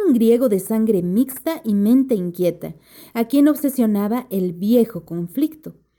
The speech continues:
¿Por qué esos dos mundos, Europa y Asia, estaban enzarzados en una lucha a vida o muerte? ¿Por qué se enfrentaban desde tiempos inmemoriales? ¿Qué buscaban? ¿Cómo se justificaban?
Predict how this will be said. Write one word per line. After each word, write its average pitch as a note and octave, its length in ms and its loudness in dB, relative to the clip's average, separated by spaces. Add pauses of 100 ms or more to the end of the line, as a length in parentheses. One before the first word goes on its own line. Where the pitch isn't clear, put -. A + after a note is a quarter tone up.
(420)
¿Por E4+ 180 -2
qué A4 100 0 (140)
esos F#4 180 4
dos B3 180 4
mundos, G3+ 680 2
Europa C4+ 480 0
y F#3+ 180 -2
Asia, F3 400 -8 (340)
estaban F4+ 500 -4
enzarzados C#4+ 760 0
en A#3 120 -2
una B3+ 220 0
lucha A#3 460 -6
a F3+ 40 -6
vida G#3 220 -6
o B3+ 60 -2
muerte? D#4+ 500 -4 (400)
¿Por D4+ 160 -4
qué F#4 120 2
se G4+ 100 0
enfrentaban B3 600 0
desde F#3 220 -4
tiempos A#3 380 -4
inmemoriales? A3+ 840 -2 (340)
¿Qué D4+ 100 2
buscaban? C4+ 680 0 (200)
¿Cómo G4 240 0
se G4+ 140 -4
justificaban? C#4 640 -4